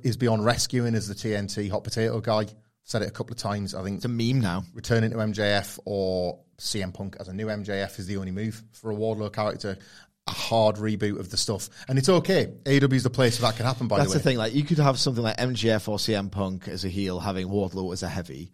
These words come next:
Speaker 2: and he can maybe repeat it.
Speaker 1: All right, kid. Like, you thought you were good on your own.
Speaker 2: Yeah.
Speaker 1: You know, like
Speaker 2: The kind of thing where the second that Wardlow starts to, like, resent the treatment, and he's really good at conveying this frustration, and that's what worked the first time. It was the Batista adjacent push.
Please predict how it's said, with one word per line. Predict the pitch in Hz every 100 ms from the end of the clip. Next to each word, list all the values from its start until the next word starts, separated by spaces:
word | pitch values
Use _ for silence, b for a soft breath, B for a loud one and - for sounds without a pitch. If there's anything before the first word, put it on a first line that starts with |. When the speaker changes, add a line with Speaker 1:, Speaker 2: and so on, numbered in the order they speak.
| b -
Speaker 2:
and |
he | 113
can | 110 107
maybe | 113 117 117 110 -
repeat | 101 - 120 -
it. | 76 - _ -
Speaker 1:
All | 156
right, | 135 -
kid. | 120 131 131 -
Like, | 131 127
you |
thought | 151 139
you | 131
were |
good | 135 131
on | 127
your | 131
own. | 135 101
Speaker 2:
Yeah. | 117 123 101
Speaker 1:
You | 113
know, |
like | - - _
Speaker 2:
The | 113
kind | 117 113
of | 117
thing | 113
where | 104
the | 101
second | - 139 120 123 110
that | 117 113
Wardlow | 113 113 104 101 101 -
starts | - - 110 104 104 -
to, | 98
like, | 98 98 - _ -
resent | 104 92 110 101
the | -
treatment, | - 107 - 85
and | 104
he's | 107 98
really | 110 120 110
good | 110
at | -
conveying | 104 101 98 107 101 95
this | 92
frustration, | - 98 - 107 104 101 - 90 85 85
and | 117
that's | 117
what | 131 107
worked | 117 110
the | -
first | 110 104 -
time. | 82 95
It |
was | 87 -
the |
Batista | - 87 113 - -
adjacent | 87 98 92 - 90 -
push. | 90 -